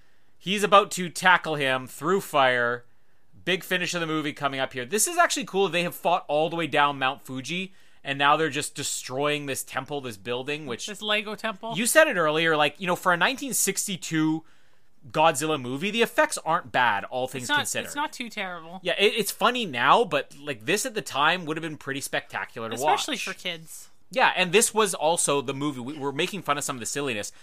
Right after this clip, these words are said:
Speaker 1: This was controversial
Speaker 2: Like
Speaker 1: at the time because the studio, Toho, wanted to make the Godzilla movies, or all of their monster movies, appeal more to children. 'Cause even Rodan and Mothra at this point were more serious.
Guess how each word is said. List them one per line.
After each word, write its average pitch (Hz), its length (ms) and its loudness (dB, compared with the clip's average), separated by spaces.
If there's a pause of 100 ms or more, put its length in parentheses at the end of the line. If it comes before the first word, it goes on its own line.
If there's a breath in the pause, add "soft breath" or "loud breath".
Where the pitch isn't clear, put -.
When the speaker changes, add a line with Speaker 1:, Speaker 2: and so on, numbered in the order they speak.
(140 soft breath)
Speaker 1:
This 165 160 -6
was 269 120 -6
controversial 170 540 -2
Speaker 2:
Like 240 100 -4
Speaker 1:
at - 80 -10
the - 40 -10
time 165 220 2
because 117 260 -8
the 123 100 -8
studio, 165 580 -2
Toho, 131 580 -4 (420 soft breath)
wanted 165 540 0
to 180 320 -4
make 143 300 -2
the 156 80 -8
Godzilla 139 460 4
movies, 135 200 -8
or 135 220 -10
all 165 240 4
of 156 80 -2
their 139 140 0
monster 113 320 -2
movies, 110 280 -10
appeal 156 480 -4
more 131 260 -2
to - 100 -16
children. 120 540 -6 (300 soft breath)
'Cause 143 140 -8
even 190 200 0
Rodan 147 500 2
and 120 140 -6
Mothra 123 380 0
at 107 100 -8
this 113 100 -10
point 107 240 -10
were 110 120 -14
more 113 180 -8
serious. 120 480 -6